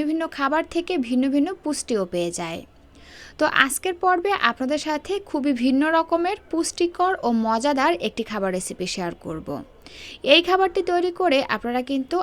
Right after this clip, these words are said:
আট মাস থেকে যে কোনো বয়সী বাচ্চাদেরকে খাওয়াতে পারবেন। তবে আট মাস থেকে দুই বছর বয়সী বাচ্চাদেরকে কিভাবে খাওয়াবেন এবং দুই বছর থেকে পাঁচ বছর বা দশ বছর বয়সী বাচ্চাকে কিভাবে খাওয়াবেন, তার প্রতিটি স্টেপ ভিডিওর মধ্যে শেয়ার করব। অনুরোধ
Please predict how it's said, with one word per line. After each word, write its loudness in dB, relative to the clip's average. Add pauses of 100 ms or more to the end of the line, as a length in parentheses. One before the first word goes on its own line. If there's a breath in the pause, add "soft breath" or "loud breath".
আট 0
মাস -2
থেকে -2
যে 0
কোনো 0
বয়সী -2
বাচ্চাদেরকে -4
খাওয়াতে -4
পারবেন। -8 (540 loud breath)
তবে 4 (200)
আট 4
মাস 0
থেকে -2
দুই 2
বছর 0
বয়সী 0
বাচ্চাদেরকে -2
কিভাবে -4
খাওয়াবেন -2
এবং 0
দুই -2
বছর -2 (100)
থেকে -4
পাঁচ 0
বছর -2
বা 0
দশ -2
বছর -2
বয়সী -2
বাচ্চাকে -6
কিভাবে -4
খাওয়াবেন, -4 (420 loud breath)
তার 2
প্রতিটি 0 (240)
স্টেপ -2
ভিডিওর 2
মধ্যে -2
শেয়ার -2
করব। -4 (180)
অনুরোধ 0